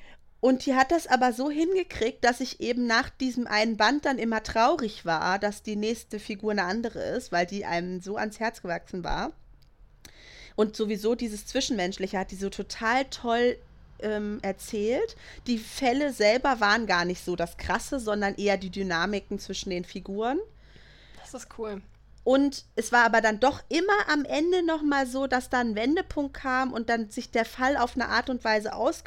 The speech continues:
Speaker 1: aufgelöst hat, mit der ich nicht gerechnet hatte. Und es sind lange Bücher, auch immer so um die fünfhundert Seiten. Und, äh, ich hab schon so viele Thriller gelesen und auch schon einige Thriller, wo ich so dachte, ja,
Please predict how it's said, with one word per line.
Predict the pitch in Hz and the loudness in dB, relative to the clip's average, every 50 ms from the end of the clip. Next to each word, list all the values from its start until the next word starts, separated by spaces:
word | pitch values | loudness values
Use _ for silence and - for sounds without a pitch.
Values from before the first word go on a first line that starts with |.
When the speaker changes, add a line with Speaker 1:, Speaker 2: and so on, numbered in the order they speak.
| - | -2
Speaker 1:
aufgelöst | - 269 359 - - - 226 208 190 190 196 202 208 - - - | 0 0 0 0 -2 -2 -2 0 0 0 0 -2 -2 -4 -8 -6
hat, | 233 226 269 320 - - - - - - - - | -4 -4 -4 -4 -6 -12 -20 -20 -20 -12 -6 -4
mit | 233 220 247 | -2 2 2
der | 233 220 | 2 2
ich | 226 - - | 2 -2 -2
nicht | 247 277 311 - - - | -2 -2 -4 -4 -8 -10
gerechnet | - 226 208 202 226 - - - 208 196 185 | -6 -2 0 0 0 -2 -4 -6 -6 -6 -2
hatte. | 202 180 180 - 208 | -2 -2 -2 -2 -4
Und | 202 | -6
es | - - | -6 -6
sind | 190 185 180 | -8 -8 -4
lange | 170 170 180 226 302 359 359 | -2 0 0 2 2 2 0
Bücher, | 330 - 269 302 294 - 285 226 - | 0 -2 -6 -4 -2 0 2 2 0
auch | - - | 0 -2
immer | 226 240 240 233 | -4 -4 -4 -4
so | 240 226 | -4 -6
um | 214 | -6
die | 226 214 | -8 -8
fünfhundert | - - 254 277 294 - 330 311 269 254 254 - | -6 -6 -4 -4 -4 -2 -2 -2 -2 -2 -4 -4
Seiten. | - 180 196 226 285 339 - - 247 240 247 262 269 269 _ - - - - - - - - - - - - - - | -4 -2 -2 0 -2 -2 -4 -6 -6 -4 -4 -4 -6 -8 _ -18 -20 -20 -20 -20 -20 -20 -20 -20 -20 -20 -16 -6 0
Und, | 214 233 226 226 233 226 220 - - - - | 0 2 2 2 0 -2 -4 -6 -10 -10 -6
äh, | - 220 226 214 208 208 208 208 208 - - _ _ _ _ - | -4 -2 -2 0 0 0 0 0 -2 -4 -8 _ _ _ _ -6
ich | 214 202 - | -6 -4 -2
hab | 240 233 - - | -2 -4 -2 0
schon | - 240 220 208 | 0 0 0 0
so | 208 240 | -2 -6
viele | 320 - - 330 311 302 277 - | -6 -2 0 0 2 2 0 2
Thriller | - 254 247 262 269 262 | 6 6 6 6 6 4
gelesen | 254 240 240 226 208 208 226 233 220 226 214 | 4 2 -2 -2 0 0 0 0 0 -2 -6
und | 196 196 - | -6 -6 -4
auch | - 185 - | -4 -4 -4
schon | - - 190 190 | -4 -4 -4 -4
einige | 180 175 190 233 269 277 247 254 240 | -2 -2 0 0 0 0 0 -2 -4
Thriller, | - - 226 220 220 214 208 | -2 -2 -2 0 0 0 0
wo | 214 | -2
ich | 208 | -4
so | 208 | -4
dachte, | 180 180 190 202 - 202 | -2 -4 -4 -4 -6 -8
ja, | 180 151 139 127 156 170 170 165 139 | -8 -6 -6 -2 -2 0 0 0 -2